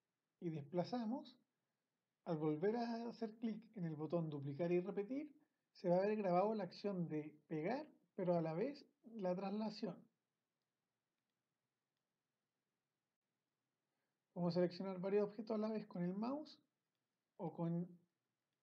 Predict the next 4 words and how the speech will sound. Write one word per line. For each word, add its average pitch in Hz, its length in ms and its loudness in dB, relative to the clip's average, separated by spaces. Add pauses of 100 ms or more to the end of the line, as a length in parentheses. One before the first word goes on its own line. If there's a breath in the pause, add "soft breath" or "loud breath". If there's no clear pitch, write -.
o 175 140 -2
presionando 170 520 -2
Shift. 277 360 -6 (3250)
Y 214 280 -4